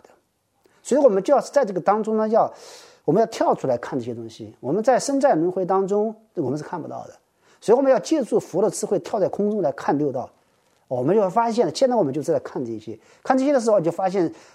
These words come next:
我们所执着的、牢牢所追求的、执着的东西啊，或者说今天我们就通过一个什么事情吵架了，明天又是那，那个事情耿耿于怀了。其实在看的时候拉长来看，或者说站在空中来看，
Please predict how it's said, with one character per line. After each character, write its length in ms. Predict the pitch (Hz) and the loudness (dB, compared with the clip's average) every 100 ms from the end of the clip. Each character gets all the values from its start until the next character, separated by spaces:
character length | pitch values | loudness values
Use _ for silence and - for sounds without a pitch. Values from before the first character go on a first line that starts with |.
| - | -2
我 100 | 160 | 0
们 80 | 208 | 2
所 140 | 208 | 2
执 220 | - 185 | 0 -2
着 160 | 202 180 | 2 2
的、 80 | 175 | 2
牢 180 | 151 196 | 4 4
牢 100 | 202 | 2
所 140 | 185 | 0
追 200 | 151 208 | 0 0
求 140 | 190 170 | 0 -2
的、 100 | 135 | -2
执 140 | 156 | -2
着 80 | 170 | -2
的 80 | 175 | 0
东 240 | 190 196 | 0 0
西 180 | 185 196 | 0 2
啊， 140 | 175 | 2
或 140 | 165 190 | 2 -2
者 60 | |
说 220 | 151 180 180 | -2 -2 -2
今 160 | 208 | -2
天 140 | 190 208 | -2 0
我 80 | |
们 140 | 202 151 | 0 2
就 160 | 170 - - - - | 0 -2 -12 -20 -2
通 120 | 233 | 2
过 100 | 220 | 2
一 20 | |
个 80 | 196 | 2
什 140 | 175 | 0
么 80 | 165 | 0
事 140 | 165 165 | -2 -2
情 100 | 170 | -2
吵 240 | - 127 | -2 -2
架 220 | 127 185 | 2 2
了， 100 | 165 | 4
明 160 | 151 165 | 2 2
天 160 | 196 | 2
又 140 | 214 202 | 2 0
是 160 | 175 | 0
那， 500 | 180 185 214 220 247 220 | 0 0 -2 0 2 2
那 140 | 233 | 2
个 100 | 208 | 2
事 180 | - 208 | -2 -2
情 180 | 170 143 | -2 0
耿 160 | 180 | 0
耿 100 | 185 | 0
于 100 | 147 | -2
怀 220 | 151 131 | -2 -2
了。 180 | 147 147 - - _ _ _ | 0 0 -2 -20 _ _ _
其 200 | - 311 | -2 0
实 200 | 311 - | 0 -4
在 100 | - | -8
看 160 | - 311 | -2 0
的 100 | 294 | 0
时 140 | - | 2
候 60 | 202 | 2
拉 220 | 196 262 | 2 0
长 240 | - 156 165 | 0 0 2
来 120 | 190 | 2
看， 240 | 175 196 | 2 -2
或 120 | 156 190 | 0 0
者 60 | |
说 80 | 180 | 0
站 140 | 185 | -2
在 80 | 196 | -2
空 220 | 165 220 | -2 -2
中 80 | 220 | -2
来 100 | 170 | -2
看， 220 | 147 165 | -2 -4